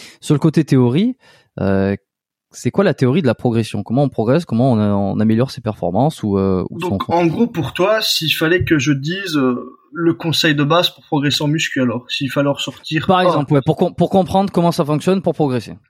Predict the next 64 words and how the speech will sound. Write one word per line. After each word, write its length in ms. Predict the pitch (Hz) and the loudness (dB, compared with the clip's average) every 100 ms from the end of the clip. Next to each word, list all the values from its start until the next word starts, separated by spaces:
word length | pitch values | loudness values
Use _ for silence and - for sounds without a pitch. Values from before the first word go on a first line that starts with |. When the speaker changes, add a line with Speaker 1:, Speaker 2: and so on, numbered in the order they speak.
| _ _ _ _ - | _ _ _ _ -6
Speaker 2:
Ok. 100 | 147 | -2
Speaker 1:
Simplement, 340 | 139 135 117 | 0 0 0
pour 160 | 98 - | -2 -4
quelqu'un 320 | 113 117 139 | -4 2 0
qui, 180 | 135 120 | 2 2
Speaker 2:
Bah, 60 | 120 | 4
Speaker 1:
voilà, 180 | 113 | 4
qui 140 | 110 110 | 0 -2
fait 80 | 123 | 0
un 80 | |
peu 100 | 120 | 2
n'importe, 320 | 131 117 120 - | 0 0 -4 -6
enfin, 160 | 104 | -10
pas 120 | - 98 | -8 -8
n'importe 300 | 101 113 123 | -6 -6 0
quoi, 160 | 156 | 2
mais 100 | 131 | 2
Speaker 2:
c'est 80 | 110 | 0
Speaker 1:
qui 60 | - | -2
va 60 | |
un 20 | 113 | 0
Speaker 2:
ça. 40 | |
Speaker 1:
peu 60 | 113 | 0
à 40 | |
la 100 | 113 | 0
salle, 240 | 139 143 | 2 2
il 40 | 139 | 2
s'entraîne 320 | - 110 127 | -4 -2 -2
et 60 | 113 | -2
tout, 220 | 160 165 | 0 0
et 40 | |
puis 240 | - 113 107 | 0 -4 -6
finalement, 460 | - 113 127 123 - - - | -2 0 2 0 -2 -14 -8
les 80 | 117 | -6
résultats 240 | 110 - | -2 -2
sont 120 | 127 113 | 0 0
un 60 | |
peu 140 | 107 113 | 0 0
légers, 400 | 107 120 165 - - - | 2 2 2 -2 -14 -10
il 80 | - | -2
arrive 180 | 110 110 | -2 0
pas, 120 | 151 | 0
et 40 | |
puis 100 | 123 | 0
il 20 | 113 | 0
dit, 80 | |
bon, 160 | 131 143 | 2 4
mais, 100 | 120 | 4
mais 140 | 107 | 2
que, 160 | 104 131 | -2 -6
finalement, 600 | - 123 - 135 160 151 | -8 -6 0 2 4 4
je, 240 | 117 123 117 | 4 2 2
je 80 | - | 0
comprends 220 | 117 120 | -4 -4
pas, 120 | 117 | -6
je 60 | 110 | -8
dois 80 | |
faire 160 | 113 - | -10 -10
quoi ? 180 | - - | -10 -12
C'est 180 | - 113 | -12 -14
que, 100 | - | -4
comment 220 | - 185 | 2 2
je 40 | - | 2
comprends, 500 | 175 - 180 202 | -2 0 -2 -2